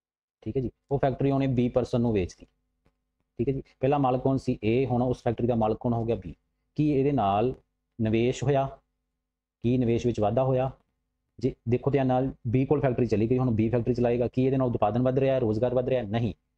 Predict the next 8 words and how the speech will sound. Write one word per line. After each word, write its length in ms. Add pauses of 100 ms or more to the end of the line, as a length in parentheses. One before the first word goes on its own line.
(120)
ਨਾ 180
ਤਾਂ 320
ਇਹਦੇ 200
ਨਾਲ 280 (300)
ਉਤ-, 140 (500)
ਉਤਪਾਦਨ 540
ਵੱਧ 180
ਰਿਹਾ, 300